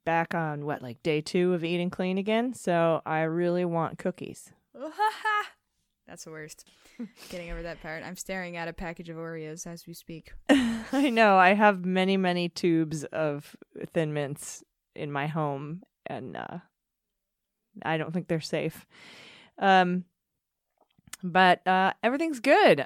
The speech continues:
Speaker 1: Uh, yeah, we're gonna, we, you know, we're getting ready for Friday's, um, happy hour meet and greet on Crowdcast. That's gonna be fun. Uh, that's at four P M for patrons, and then we'll tw-, uh, tweet the link out to the public at five, 'cause we know not everybody can swing,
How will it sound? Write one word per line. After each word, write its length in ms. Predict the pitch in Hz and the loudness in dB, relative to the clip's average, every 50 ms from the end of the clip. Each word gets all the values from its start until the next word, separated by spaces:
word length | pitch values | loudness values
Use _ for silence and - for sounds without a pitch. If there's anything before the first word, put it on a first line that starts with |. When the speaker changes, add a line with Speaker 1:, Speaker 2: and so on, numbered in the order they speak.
| - | -2
Speaker 1:
Uh, 300 | - 190 190 190 190 190 190 | 2 4 4 6 6 4 4
yeah, 240 | 196 262 302 311 | 4 6 8 8
we're 120 | 208 180 180 | 6 6 4
gonna, 200 | 196 170 135 170 | 2 0 0 -2
we, 140 | 180 196 196 | -2 -2 -2
you 100 | 190 185 | 0 0
know, 180 | 175 160 165 | 0 0 0
we're 480 | 190 190 185 180 175 175 175 175 175 175 - - - - - - - _ _ _ _ - | 0 0 0 0 0 0 2 0 0 -2 -4 -12 -20 -20 -20 -20 -20 _ _ _ _ 0
getting 200 | 196 185 185 185 | 0 2 4 4
ready 220 | 180 170 165 170 | 4 4 4 2
for 540 | 165 - - 196 180 175 175 175 175 170 170 | -2 -2 -2 0 2 4 4 4 4 2 0
Friday's, 920 | - - 180 156 151 165 170 170 165 165 165 156 160 160 160 - - - - _ _ _ _ _ _ _ _ - | 0 0 0 0 0 2 2 2 2 2 2 2 0 -2 -4 -10 -16 -20 -20 _ _ _ _ _ _ _ _ -10
um, 540 | - 139 139 135 127 120 107 - - 156 160 _ _ _ _ | -8 -8 -8 -8 -10 -10 -12 -14 -16 -18 -18 _ _ _ _
happy 340 | - - 175 165 - 175 170 | -2 0 0 2 2 2 4
hour 260 | 165 175 220 277 311 269 220 _ | 6 6 6 4 2 -2 -10 _
meet 200 | _ 175 180 165 | _ -4 -4 -4
and 80 | 175 185 | -2 -2
greet 260 | 185 226 277 294 - - _ _ _ _ _ _ _ _ _ | -2 -2 -2 -4 -8 -12 _ _ _ _ _ _ _ _ _
on 160 | 151 151 151 | -8 -6 -6
Crowdcast. 800 | 151 - 185 170 170 180 - 226 226 240 285 277 - - - - | -2 0 2 2 2 2 0 0 0 0 0 -2 -8 -14 -16 -8
That's 200 | _ 165 165 - | _ -4 -4 -4
gonna 200 | - - 190 185 | -4 -2 -2 0
be 140 | 180 170 165 | 0 0 -2
fun. 540 | 170 - - 170 170 175 202 226 240 240 - - | -2 0 0 0 2 0 0 -2 -4 -6 -6 -4
Uh, 140 | 143 147 147 | -4 -2 -2
that's 180 | 151 156 - | -2 -4 -4
at 120 | - - - | -6 -8 -4
four 200 | - 175 170 165 | 0 0 0 0
P 220 | - 185 175 165 | 0 0 0 2
M 280 | 165 165 175 190 202 196 | 2 2 2 0 -2 -4
for 140 | - 185 | -4 -8
patrons, 540 | 165 - 202 170 170 - 214 208 220 240 233 | -6 -4 -2 -4 -2 0 -2 -2 0 0 0
and 140 | 196 180 175 | 0 0 0
then 160 | 170 170 170 | 0 0 0
we'll 220 | 170 170 165 170 160 | 2 2 2 2 0
tw-, 320 | - - - - 165 - - | -4 -8 -8 -8 -8 -6 -4
uh, 140 | 156 156 151 | -4 -4 -4
tweet 240 | - - 175 170 | -4 -4 -4 -2
the 80 | - 170 | -2 -2
link 240 | 165 165 165 165 - | -2 -2 -2 -2 2
out 240 | 165 156 - - - | 2 2 2 0 -4
to 100 | - 151 | -10 -10
the 80 | - | -10
public 480 | - _ - - 180 165 170 185 185 - | -10 _ 2 2 2 4 4 2 2 2
at 160 | 151 - - | -2 -4 -2
five, 340 | - - 160 156 165 196 214 | -2 0 2 2 2 2 0
'cause 140 | - 202 175 | 0 0 0
we 80 | 185 170 | 2 2
know 140 | 165 160 | 2 0
not 180 | 156 151 147 143 | 0 0 -2 -2
everybody 340 | 143 139 151 - 147 139 135 | -2 -2 -2 -2 -2 -4 -4
can 180 | 143 - 165 151 | -6 -6 -10 -10
swing, 480 | 147 - - 165 147 143 139 139 147 | -8 -8 -8 -8 -8 -6 -8 -8 -10